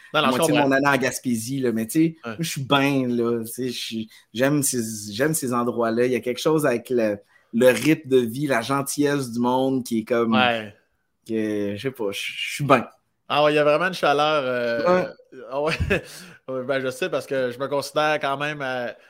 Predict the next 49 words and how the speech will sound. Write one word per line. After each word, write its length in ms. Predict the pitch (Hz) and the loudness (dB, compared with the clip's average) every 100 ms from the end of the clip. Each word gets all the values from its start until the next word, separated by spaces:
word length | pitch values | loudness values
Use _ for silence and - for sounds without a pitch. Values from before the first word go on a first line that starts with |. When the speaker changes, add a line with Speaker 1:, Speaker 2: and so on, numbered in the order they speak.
| - | -6
Speaker 1:
gars 140 | 143 | -4
de 40 | 139 | -2
région, 460 | 127 127 120 135 | -4 -6 -6 -8
là. 160 | 147 135 | -6 -6
Il 60 | 135 | -2
y 40 | |
a, 80 | 123 | 0
Speaker 2:
Ouais. 260 | 135 131 123 131 | 2 0 -2 -6
Speaker 1:
je, 220 | 131 143 | -4 -4
je, 100 | 127 147 | -6 -8
juste 300 | 131 185 - | -6 -2 0
quand 120 | 143 | 0
on 40 | |
fait 100 | 131 | 0
de 60 | 156 | 2
la 100 | 135 | 0
tournée, 480 | 135 120 120 135 117 | -2 -8 -10 -12 -12
il 40 | 117 | -8
y 60 | |
a 80 | 120 | -6
quelque 180 | 135 131 | -6 -6
chose 260 | - 143 139 | -2 -2 -2
dans, 160 | 123 113 - - | -4 -4 -12 -6
Speaker 2:
Mais 80 | 113 | 0
Speaker 1:
dans 80 | 151 | 0
Speaker 2:
oui. 40 | |
Speaker 1:
le 60 | - | 2
public, 600 | 175 147 147 156 156 156 - | -2 0 0 0 0 -6 -8
dans 260 | 131 135 139 | -4 -4 -2
les 160 | 143 | -4
gens 220 | 139 160 | 0 0
de 40 | 151 | 2
la 140 | 139 | 0
salle, 520 | - 135 135 139 139 | 0 -2 0 0 -2
de 60 | 135 | -2
la 120 | 135 | -2
Speaker 2:
Ah 40 | 123 | -2
ouais. 80 | - | -4
Speaker 1:
technique, 460 | - 127 127 127 | -4 -6 -8 -6
là, 220 | 143 143 139 | -4 -4 0
Speaker 2:
Ah 220 | 135 113 104 | 0 0 -2
Speaker 1:
comme, 120 | 98 | -8
Speaker 2:
ouais. 500 | 95 90 _ - 127 - _ | -10 -16 _ -20 -20 -20 _
Speaker 1:
c'est 100 | 165 | -8
tellement 360 | - 190 185 185 | 2 2 2 2
bonne 160 | 151 143 | 0 -2
franquette. 480 | 139 127 117 143 143 | -6 -6 -4 -6 -6
Ça, 260 | 123 - 160 | -6 -2 -2
ça, 160 | 151 | -2